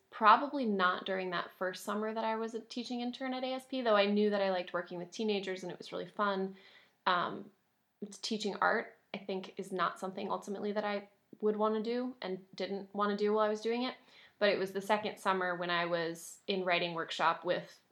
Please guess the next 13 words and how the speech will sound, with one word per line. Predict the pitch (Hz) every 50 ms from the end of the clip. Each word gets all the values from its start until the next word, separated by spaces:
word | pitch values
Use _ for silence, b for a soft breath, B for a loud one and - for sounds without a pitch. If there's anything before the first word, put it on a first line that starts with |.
| _ _ _ _ _ _ _
Sarah | - - - 214 196 180 147 -
Erdman | - 175 165 156 156 160 165
was | 165 160 -
my | 170 160 160
ma-, | 156 - - - - - -
master | 185 170 170 170 - 175
teacher, | 175 - 165 160 - 175 151
and | 151 160 175
she's | 170 - - 170 165 170
just | - - - - -
this | - 175 -
incredible, | 180 175 170 - 165 160 156 151 160 151 160 165 165 b b b b b b b b b b b b b b b _
um, | - 180 175 156 107 90 98 151 -